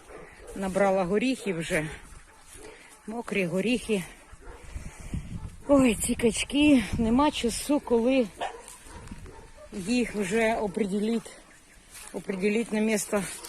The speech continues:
постоянне, морозилку. Немає часу. О, добре, за дві,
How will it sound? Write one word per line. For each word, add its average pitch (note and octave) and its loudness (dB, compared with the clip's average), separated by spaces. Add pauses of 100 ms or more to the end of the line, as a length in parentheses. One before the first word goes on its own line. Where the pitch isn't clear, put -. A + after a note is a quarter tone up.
(300)
постоянне, G#3 2
морозилку. F#3+ -2 (220)
Немає G3+ 0
часу. - -2 (1000)
О, C4+ 6 (140)
добре, B3+ 4
за A3+ -2
дві, A3 0